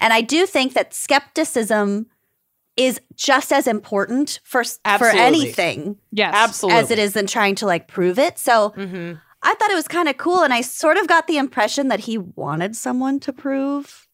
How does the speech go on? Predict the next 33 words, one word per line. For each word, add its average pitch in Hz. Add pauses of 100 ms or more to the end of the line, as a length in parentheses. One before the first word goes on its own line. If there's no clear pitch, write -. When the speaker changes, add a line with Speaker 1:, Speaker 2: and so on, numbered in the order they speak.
Speaker 1:
that 247
it -
was 269
Speaker 2:
Totally. 262
Speaker 1:
real. 285 (340)
Speaker 2:
Totally. 226
Speaker 3:
Hmm. 180
Speaker 2:
I 226
Speaker 1:
So 269 (100)
Speaker 2:
fucking 175
do. 151 (360)
Speaker 3:
I 254
will 320
say, 294
as 226
someone 220
who 208
used 208
to, 196 (480)
you 220
know, 180
hang 220
out 208
with 190
a 196
lot 185
of 214
paranormal 202
investigators, 170 (320)
most 254
of 349
them 285
are 247